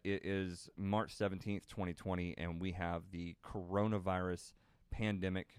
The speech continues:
declared a pandemic by the World Health Organization. Started in China, branched out. Italy's having a rough time.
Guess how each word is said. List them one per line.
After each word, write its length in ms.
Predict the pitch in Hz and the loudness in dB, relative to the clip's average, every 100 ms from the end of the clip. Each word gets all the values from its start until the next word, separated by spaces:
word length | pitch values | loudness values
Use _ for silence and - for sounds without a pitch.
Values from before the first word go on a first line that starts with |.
| - | -12
declared 320 | 87 - 95 87 | -10 -2 0 0
a 60 | |
pandemic 520 | - 110 107 98 98 | 0 0 2 0 0
by 120 | 87 87 | -2 -2
the 60 | |
World 200 | 87 95 | 0 0
Health 200 | 92 87 | 2 0
Organization. 640 | 90 87 90 87 87 90 87 - - - | 0 -4 -2 -2 -2 -2 -6 -8 -18 -20
Started 360 | - 98 95 90 | -2 4 4 4
in 140 | 85 | 0
China, 520 | 80 - 120 113 107 101 - - - | -2 2 4 6 4 2 -8 -10 -2
branched 340 | 92 87 - | -2 -2 2
out. 300 | 110 107 104 - _ - | 4 6 4 -2 _ -4
Italy's 360 | 101 101 95 | 0 0 0
having 220 | 107 92 90 | 4 4 6
a 40 | |
rough 240 | 92 87 | 4 4
time. 480 | - 120 113 110 107 | 2 2 4 2 0